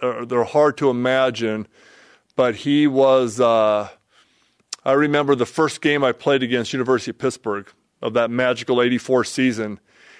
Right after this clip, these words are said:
and my first three passes were horrendous.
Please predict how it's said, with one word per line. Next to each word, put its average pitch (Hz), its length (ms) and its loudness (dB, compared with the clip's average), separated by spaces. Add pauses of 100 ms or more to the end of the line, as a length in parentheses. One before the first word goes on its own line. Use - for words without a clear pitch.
(120)
and 131 140 -2
my 131 140 2
first - 360 -2
three 147 200 2
passes 131 560 -2
were 113 140 0
horrendous. 120 1080 -2